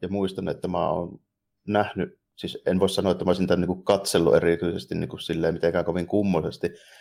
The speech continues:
mut kerran mä olisin mietin, että miten mä oon se, tän niinku ylipäätään nähnyt tai miten mä tiedän tästä elokuvasta, niin se johtuu varmaan siitä,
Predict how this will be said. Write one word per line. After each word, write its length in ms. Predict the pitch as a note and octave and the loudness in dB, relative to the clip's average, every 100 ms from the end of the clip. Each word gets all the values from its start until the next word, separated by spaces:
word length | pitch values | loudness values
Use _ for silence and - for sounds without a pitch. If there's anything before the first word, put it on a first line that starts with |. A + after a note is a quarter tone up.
| - - | -16 -12
mut 180 | - _ _ _ _ _ _ _ | -12 _ _ _ _ _ _ _
kerran 320 | G#2 F#2+ F#2+ - - _ | 4 6 4 2 -6 _
mä 80 | G2+ | 2
olisin 120 | G2 | 2
mietin, 160 | A2+ G#2+ | 2 2
että 100 | F#2+ | 0
miten 220 | A#2 C#3 | 2 4
mä 80 | G2 | 4
oon 60 | F#2 | 2
se, 120 | F2 - _ | 0 -2 _
tän 140 | G2 F#2+ | 2 2
niinku 140 | F#2+ | 4
ylipäätään 400 | G2+ F#2+ F#2 F#2 | 4 4 2 4
nähnyt 260 | F#2+ F2 - | 4 2 0
tai 100 | E2+ | 0
miten 200 | F#2+ F#2+ | 2 2
mä 100 | F#2 | 0
tiedän 300 | G#2 F#2+ E2+ | 0 -2 -2
tästä 200 | F2+ - | -2 0
elokuvasta, 480 | F2 E2 D#2 D2+ E2+ | 2 0 -2 -4 -4
niin 80 | |
se 60 | F2 | -4
johtuu 240 | F#2 - | -2 -2
varmaan 260 | F#2+ G2 F#2 | 0 0 0
siitä, 300 | G2+ G2+ F#2 | 2 2 0